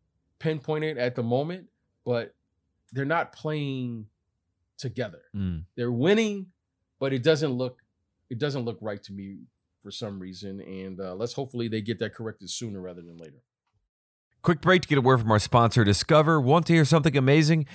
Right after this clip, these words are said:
Speaker 2: Discover matches all the cash back you earn on your credit card at the end of your first year automatically, with no limit on how much you can earn. How amazing is that? In fact, it's even more amazing because of all the places where Discover is accepted.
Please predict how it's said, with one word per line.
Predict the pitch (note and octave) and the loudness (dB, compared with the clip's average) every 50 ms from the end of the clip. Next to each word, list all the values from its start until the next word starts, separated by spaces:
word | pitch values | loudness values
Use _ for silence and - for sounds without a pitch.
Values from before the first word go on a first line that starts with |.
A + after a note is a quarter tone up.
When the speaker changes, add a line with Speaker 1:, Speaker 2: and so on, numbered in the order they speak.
| - - | -8 2
Speaker 2:
Discover | - B2+ - - - D#3 D#3+ D#3 D#3+ F3 | 4 4 4 6 6 6 6 6 6 4
matches | D#3 C#3 C3+ C3 C3+ - B2+ - | 4 6 6 6 6 4 2 2
all | - - A2 C3 | 2 4 4 6
the | B2+ C#3 C3 | 6 4 4
cash | - C3 A#2 A#2 G2+ | 6 6 6 6 6
back | - - A2 A2 - - | 6 4 4 4 4 2
you | A2+ G#2+ | 2 2
earn | F#2 F#2 A#2+ B2 A#2 | 4 6 6 6 6
on | A2+ | 6
your | G#2+ G2 F2 | 6 4 4
credit | - - D3+ D3 C#3+ | 6 6 6 6 6
card | - E3 D#3 C#3+ C#3+ B2 - - - - | 4 2 4 4 2 2 -2 -10 -4 -2
at | A2+ G2 | 0 2
the | D3 C#3 - _ | 0 0 0 _
end | D3+ F3 F3+ F3+ | 2 4 4 6
of | D3+ | 6
your | D#3 D#3 | 6 4
first | C#3 - - C#3+ C#3+ C3+ - D#3+ | 4 4 4 4 4 4 4 2
year | E3 E3 E3 D3+ C#3 _ _ _ - | 4 4 2 0 -4 _ _ _ 0
automatically, | - E3 F3 E3+ F3 F#3 F#3+ F#3+ F3+ - - - E2+ - - _ _ _ _ _ | 2 4 4 4 4 4 4 4 4 2 0 -4 -6 -6 -12 _ _ _ _ _
with | - A#2+ G#2+ G2 | 2 2 4 6
no | C#3 D#3+ | 6 6
limit | F#3 F3+ F3 F3 E3+ E3+ | 6 6 4 4 4 4
on | E3 D3+ | 6 6
how | C3+ C3+ C3+ | 6 6 6
much | C3+ C3+ C#3 - C3+ | 6 4 4 4 2
you | A#2+ | 0
can | - - G2+ F2+ | 2 2 0 2
earn. | - D#3 F3 F#3 F#3 F3 D#3 - - - _ | 2 4 4 4 4 2 0 -4 -10 -18 _
How | - C3+ D3+ D#3+ D#3 D#3+ | 0 4 4 6 6 4
amazing | D3+ C#3+ A#2+ A#2 A#2+ G#2+ A#2 A2 | 4 4 4 4 4 4 4 4
is | G2+ F#2 E2+ | 4 2 2
that? | - C#3+ C#3+ C#3+ C#3 - - - - - | 4 4 4 4 4 2 -2 -12 -10 -8
In | A2+ | -4
fact, | - - D3 C#3 C3+ - | 2 4 6 6 6 4
it's | B2+ - C#3 | 0 2 2
even | C#3+ B2+ B2+ B2 | 2 4 4 2
more | B2+ C#3+ D#3+ D#3+ | 4 4 4 4
amazing | D3+ D3 C#3+ D3 C3+ C#3 C#3+ C3+ - - C#3 - - | 4 6 4 4 4 4 2 0 -2 -6 -14 -2 -2
because | A#2+ G2 - B2 G2 | 2 4 6 6 6
of | G#2 F2+ | 4 2
all | - - A#2+ B2 B2 | 4 6 6 6 8
the | G#2+ A#2+ | 6 2
places | - - A#2+ A2+ G#2 A2 G2 F#2+ | 2 4 4 4 4 2 2 4
where | G2+ F#2+ | 2 2
Discover | F2+ F2 - - G#2+ G2 F2+ F#2 | 2 0 2 2 2 4 4 2
is | F2 E2+ | -2 -2
accepted. | D#2+ - - D3 D#3+ F3 - D3+ B2 | -6 0 4 4 4 4 2 -2 -2